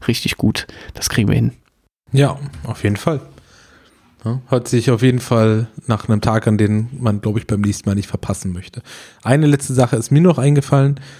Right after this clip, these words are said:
Speaker 2: Ähm, vielleicht nochmal ganz kurz zur Übersicht. Äh, wie war denn so die Fraktionsverteilung? Ne, wir hatten fünf Spieler von, ähm, von Honor Kingdoms, vier Spieler von O D, vier Spieler von Spire,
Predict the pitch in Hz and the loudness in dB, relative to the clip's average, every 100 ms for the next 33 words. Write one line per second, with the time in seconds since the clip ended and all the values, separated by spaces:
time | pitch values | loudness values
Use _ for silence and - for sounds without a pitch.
0 | - - 110 113 - 123 - 117 110 113 | -10 0 0 0 0 0 2 2 4 2
1 | - - - 127 131 139 120 117 - 113 | 0 -4 -2 0 2 2 2 -2 -4 -2
2 | 113 104 107 117 110 117 110 117 113 101 | 0 0 -2 0 2 2 0 0 -2 -4
3 | - 107 - 135 151 - 143 - 117 117 | -4 -4 0 2 2 2 -2 2 2 4
4 | 117 127 - - 117 113 - 117 110 - | 2 0 -8 -4 -2 -2 -2 -2 -2 -6
5 | - - 151 - - 123 113 - 110 107 | -18 -2 -2 0 -2 2 2 0 0 0
6 | 104 - 104 92 95 95 120 - 98 98 | -2 -2 -2 0 -2 -4 -10 -6 -2 0
7 | 95 98 - 143 131 135 - - - - | 0 -4 0 2 2 0 -8 -20 -20 0
8 | 160 147 - 120 110 - 107 95 95 113 | 0 0 0 2 2 2 0 2 0 -2
9 | 107 - 131 - 107 101 92 - 110 113 | -6 -2 -2 0 0 -2 -2 -4 2 4
10 | 110 | 4